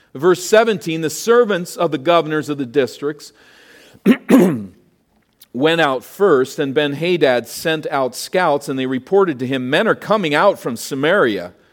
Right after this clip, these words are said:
And he said, "If they have come out for peace, take them alive, or if they've come out for war, take them alive. If they've,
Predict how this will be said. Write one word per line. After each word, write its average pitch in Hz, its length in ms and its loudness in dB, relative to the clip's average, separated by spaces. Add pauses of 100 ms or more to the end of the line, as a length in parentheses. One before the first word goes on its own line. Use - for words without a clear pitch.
(380)
And 117 80 -10
he 113 60 -6
said, 135 280 -4
"If 117 100 -4
they 131 100 -2
have 123 160 -2
come 151 220 -8
out 135 200 -4
for - 140 -12
peace, - 580 -10
take 127 280 -8
them 120 120 -6
alive, 113 400 -4
or 127 120 -2
if 139 100 -6
they've 143 240 -6
come 131 220 -8
out 127 280 -4 (460)
for - 180 -4
war, 123 440 2
take 113 360 -6
them 110 140 -6
alive. 120 400 -2
If 98 80 -8
they've, 107 220 -8